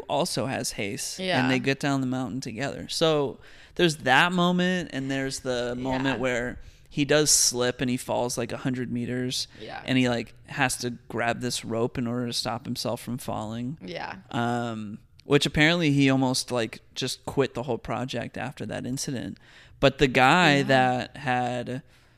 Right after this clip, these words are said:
Speaker 1: uh, climbed all fourteen peaks in sixteen years or whatever, um,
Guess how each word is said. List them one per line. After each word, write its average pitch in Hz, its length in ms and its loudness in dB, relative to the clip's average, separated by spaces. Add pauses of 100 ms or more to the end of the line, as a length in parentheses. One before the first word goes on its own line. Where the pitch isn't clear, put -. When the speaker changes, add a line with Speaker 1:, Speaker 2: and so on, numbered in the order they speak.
(520)
Speaker 1:
uh, 117 300 -4
climbed 127 320 4
all 127 100 4
fourteen 123 460 -2
peaks 127 360 -2
in 117 240 -6
sixteen 127 480 -4
years 135 280 -2
or 127 60 -2
whatever, 113 480 -6 (340)
um, 113 600 -2